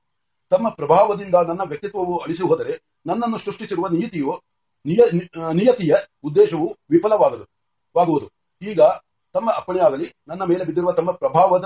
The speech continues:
ಮಹಿಮೆಯನ್ನು ಇಲ್ಲೇ ಕೊರಿವಿಕೊಂಡು ಹೋಗುವೆನು. ಕಲಿಯು ಎದ್ದು ತಾನು ಹೊದ್ದಿದ್ದ ಕಂಬಳಿಯನ್ನು ಒದರಿದನು.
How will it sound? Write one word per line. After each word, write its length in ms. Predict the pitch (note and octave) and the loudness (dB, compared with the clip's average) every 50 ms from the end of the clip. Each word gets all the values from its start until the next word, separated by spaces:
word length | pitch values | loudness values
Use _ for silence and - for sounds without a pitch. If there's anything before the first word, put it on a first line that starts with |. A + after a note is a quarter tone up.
| G3+ E3+ | -4 -4
ಮಹಿಮೆಯನ್ನು 400 | C#3 D#3 G#3 G3 F3 E3 E3+ F#3 | -2 0 0 0 -2 -4 -4 -6
ಇಲ್ಲೇ 320 | D#3+ D3+ E3+ G3+ A3 G#3+ | -8 -8 -6 -4 -4 -4
ಕೊರಿವಿಕೊಂಡು 540 | - E3+ E3+ F3 G#3+ G#3 - E3+ D#3 D#3+ - | -2 -2 -2 -2 -4 -6 -8 -8 -8 -8 -8
ಹೋಗುವೆನು. 380 | - C#3+ C#3+ C#3 B2+ A2+ G2 _ _ _ _ _ _ _ _ _ _ _ _ _ _ _ _ _ _ _ _ _ _ _ _ _ _ _ _ | -8 -10 -10 -10 -12 -14 -14 _ _ _ _ _ _ _ _ _ _ _ _ _ _ _ _ _ _ _ _ _ _ _ _ _ _ _ _
ಕಲಿಯು 280 | E3+ E3+ F3+ F3+ F3+ E3+ | 4 4 6 6 8 8
ಎದ್ದು 240 | E3+ E3+ - F3 | 6 6 4 0
ತಾನು 280 | E3 - D#3 D#3+ D#3+ E3 | 0 2 2 2 2 0
ಹೊದ್ದಿದ್ದ 300 | C#3+ D3 D3 F3 E3+ E3 | -4 -4 -8 -8 -8 -8
ಕಂಬಳಿಯನ್ನು 440 | D#3+ D3+ D3+ D#3+ E3+ D#3+ D3 D#3 F3+ | -8 -6 -4 -2 -2 -2 -2 -2 -2
ಒದರಿದನು. 400 | E3 D3+ F3 E3 C#3+ C3 A2+ | -2 -2 -2 -2 -4 -6 -10